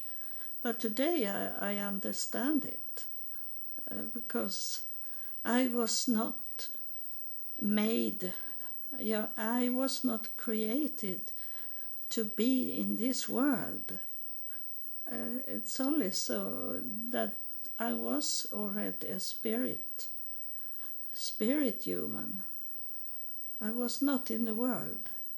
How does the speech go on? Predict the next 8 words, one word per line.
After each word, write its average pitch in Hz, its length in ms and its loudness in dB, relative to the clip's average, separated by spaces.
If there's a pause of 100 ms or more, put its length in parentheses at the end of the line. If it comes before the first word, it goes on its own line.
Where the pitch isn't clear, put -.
but 220 200 0
I 226 100 4
was 262 380 2
in 185 120 0
the 175 80 -4
world 185 640 -4 (920)
in 196 300 0
drinking 220 800 4